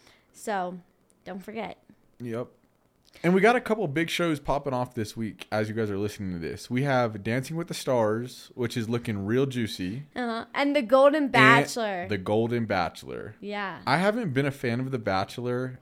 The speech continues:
Speaker 2: in quite some years, especially after they got rid of Chris Harrison for God knows what reasons that he wasn't politically correct enough for the rest of the population. He,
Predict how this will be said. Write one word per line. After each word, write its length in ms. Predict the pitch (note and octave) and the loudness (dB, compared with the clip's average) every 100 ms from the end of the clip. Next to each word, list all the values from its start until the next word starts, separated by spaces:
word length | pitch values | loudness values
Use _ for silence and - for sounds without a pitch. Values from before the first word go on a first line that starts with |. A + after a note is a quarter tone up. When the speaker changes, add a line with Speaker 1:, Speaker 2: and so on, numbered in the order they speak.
| _ | _
Speaker 2:
in 140 | A2+ | -6
quite 300 | G2 A#2+ A#2+ | -2 0 0
some 260 | A2+ - A2 | -2 -6 -4
years, 500 | G2+ G2+ A2 C3+ C#3 | -2 0 0 -2 -6
especially 460 | - - D#3 E3 C#3+ | -10 -4 -4 -2 -2
after 200 | B2 B2 | -2 -2
they 80 | A2 | 0
got 160 | G#2+ | 0
rid 100 | G#2 | 0
of 80 | G2 | -4
Chris 220 | - A2+ | -6 -6
Harrison 560 | G#2 F#2+ G#2 B2+ B2 C3 | -4 -4 -4 -6 -6 -8
for 400 | - G#2 F#2 D2+ - - | -6 -2 -2 -6 -16 -10
God 280 | - G2 G#2+ | 0 2 2
knows 200 | A2 G#2+ | 0 0
what 300 | F2+ F#2 G#2 | 0 0 0
reasons 340 | G2+ A2+ A2 G#2 | 0 -2 -4 -4
that 120 | G#2 | -2
he 40 | G2 | -2
wasn't 280 | G2+ G2+ | -2 -4
politically 440 | F#2 G#2 G2+ G2+ G#2+ | -2 -2 -2 -4 -8
correct 420 | - F2+ F2+ - | -4 -2 -2 -6
enough 260 | A2 A2 A2+ | -8 -8 -8
for 460 | - F#2+ F2+ G2 - | -4 -2 -2 -4 -6
the 100 | F#2+ | -6
rest 220 | F#2 - | -6 -6
of 40 | |
the 120 | G#2 F2+ | -10 -10
population. 1000 | - - G2 - F2+ F2 F#2 A#2+ C3+ C#3+ - _ _ _ _ _ _ - _ _ _ _ _ _ _ _ _ _ - - | -10 -6 -6 -4 -4 -4 -4 -8 -10 -12 -18 _ _ _ _ _ _ -20 _ _ _ _ _ _ _ _ _ _ -20 -20
He, 760 | - - A3 A3 A#3+ A#3+ - | -14 -2 0 2 0 -2 -8